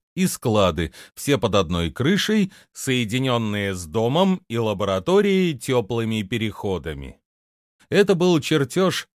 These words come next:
автономного, замкнутого на себя производственно-исследовательского комплекса. Мечта любого инженера моего времени, идеальная шарашка, где можно жить, творить и обороняться,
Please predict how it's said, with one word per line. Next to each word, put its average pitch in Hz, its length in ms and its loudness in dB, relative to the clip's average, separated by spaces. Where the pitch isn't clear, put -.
автономного, 123 960 0
замкнутого 107 880 0
на 107 140 0
себя 139 360 0
производственно-исследовательского 143 2250 -2
комплекса. 80 840 -2
Мечта 123 500 0
любого 156 640 2
инженера 160 540 2
моего 92 400 2
времени, 82 480 -2
идеальная 110 720 0
шарашка, 170 680 0
где 101 240 0
можно 90 480 0
жить, 151 500 -2
творить 92 580 0
и 104 100 -2
обороняться, 98 920 0